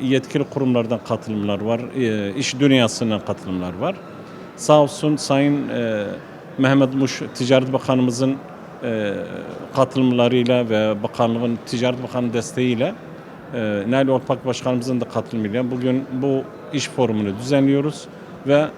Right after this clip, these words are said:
Irak'la olan şu andaki bütün iş hacmimizin ihracat olsun, yatırım olsun, sanayi sektörü olsun hepsini ele aldık. Aynı anda, e, bu ticaretin ve ekonomik ilişkilerin önünde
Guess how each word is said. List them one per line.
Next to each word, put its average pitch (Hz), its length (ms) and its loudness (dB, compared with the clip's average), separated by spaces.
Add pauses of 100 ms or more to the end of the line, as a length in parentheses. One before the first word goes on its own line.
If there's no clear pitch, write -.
Irak'la 151 520 4
olan 123 380 4 (520)
şu - 180 0
andaki 117 640 2
bütün 147 440 0
iş 143 180 -4
hacmimizin 110 680 -2
ihracat 131 580 2
olsun, 104 360 0 (380)
yatırım 127 440 4
olsun, 107 360 -2 (120)
sanayi 127 420 2
sektörü 127 440 0
olsun 139 320 -4 (320)
hepsini 165 360 2
ele 143 220 4
aldık. 110 360 2 (720)
Aynı 160 260 4
anda, 139 380 2 (160)
e, 131 360 2 (280)
bu 214 200 4 (180)
ticaretin 160 760 4
ve 190 220 4 (480)
ekonomik 165 520 2
ilişkilerin 139 640 2
önünde 147 560 4